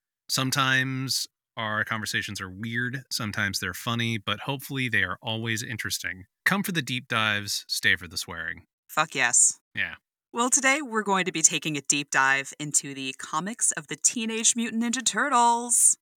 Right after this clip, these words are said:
Speaker 2: How they got their start, the people and the publishers involved, and some information and opinions about the different iterations of this beloved comic. But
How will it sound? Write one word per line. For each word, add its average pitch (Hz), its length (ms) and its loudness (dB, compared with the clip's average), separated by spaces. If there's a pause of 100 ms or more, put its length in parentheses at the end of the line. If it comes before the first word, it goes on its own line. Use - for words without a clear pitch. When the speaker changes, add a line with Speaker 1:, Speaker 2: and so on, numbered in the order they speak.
(720)
Speaker 2:
How 160 120 4
they 147 120 2
got 147 220 4
their 175 100 0
start, 220 400 6 (360)
the - 80 -6
people 226 460 -8
and 175 100 -2
the 160 80 -4
publishers 190 600 -4
involved, 139 600 -2
and 180 200 0
some 302 240 6
information 151 760 -2
and 208 140 -2
opinions 143 640 0 (300)
about 185 240 2
the 175 80 -8
different 170 340 -4
iterations 160 640 0
of 143 220 -6
this 160 180 4
beloved 139 720 -8 (100)
comic. - 440 -10 (680)
But 339 140 8